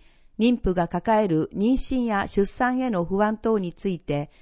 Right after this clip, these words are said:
気軽に相談ができる環境を整えることを狙いとしています。質問。木製積み木に友好都市である長野県木曽町散財を利用する考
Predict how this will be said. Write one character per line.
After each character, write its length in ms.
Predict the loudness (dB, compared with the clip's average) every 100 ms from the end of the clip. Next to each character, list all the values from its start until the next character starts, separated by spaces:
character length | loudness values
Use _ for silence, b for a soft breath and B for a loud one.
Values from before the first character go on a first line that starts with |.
| b
気 120 | -2
軽 280 | 2 4 2
に 140 | 0 0
相 220 | 2 2
談 220 | 2 0
が 100 | -2
で 140 | -2
き 120 | -2 -2
る 120 | -2
環 260 | -2 -4
境 220 | 0 2 2
を 80 |
整 340 | 0 0 0 0
え 80 | -2
る 120 | -2
こ 140 | -6
と 220 | -4 0
を 120 | 0 0
狙 280 | 0 0
い 60 | 0
と 100 | -4
し 100 | -6
て 120 | -4
い 100 | -4
ま 120 | -6
す。 240 | -8 -12 -20 _ _ _ _ _ _ _ _ _ _ -16
質 260 | -12 -4 0
問。 320 | 0 0 -4 -16 -20 -20 -20 _ 0
木 260 | 0 0
製 220 | 0 2 2
積 160 | 0
み 160 | 0 0
木 140 | -2
に 220 | -2 -4 0
友 220 | 2 2
好 180 | 2 0
都 140 | 0
市 140 | -2 -2
で 160 | 0
あ 120 | 2 2
る 240 | 0 -2 -2
長 260 | 0 2
野 140 | 0 0
県 360 | -2 -2 -4
木 100 | -6
曽 100 | 0 2
町 280 | 2 -2
散 260 | -2 -2 0
財 240 | 0 0
を 160 | 2 2
利 140 | 2
用 160 | 0 0
す 160 | -2 -6
る 100 | -4
考 260 | -4 -4